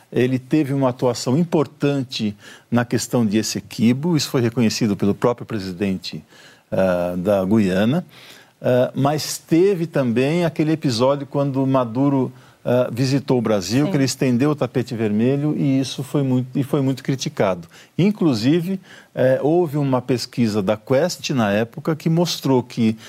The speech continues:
Speaker 1: das notícias negativas citadas pelos eleitores, pelos brasileiros sobre Lula, a, a que mais aparecia era esse, era esse apoio ao Maduro.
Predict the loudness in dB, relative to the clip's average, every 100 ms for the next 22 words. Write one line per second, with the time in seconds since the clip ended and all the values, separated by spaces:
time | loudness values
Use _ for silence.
0 | -20 -10 0 0 0 -4 -4 -4 0 2
1 | 2 2 -2 -2 0 0 2 0 0 -4
2 | -8 -14 -10 -2 -2 0 0 0 -4 -6
3 | -4 -2 0 0 0 0 0 0 -4 -4
4 | -2 0 0 0 0 -2 -2 -6 0 2
5 | 2 0 -2 -10 -20 -20 _ 2 4 4
6 | 2 -2 -10 -20 -20 _ -4 0 2 2
7 | 0 0 -2 -2 -4 0 2 2 0 -2
8 | -2 -2 -4 -2 0 2 0 2 2 2
9 | 2 0 0 0 0 -2 -4 0 2 2
10 | 2 0 -2 -4 0 2 4 2 2 0
11 | 0 0 0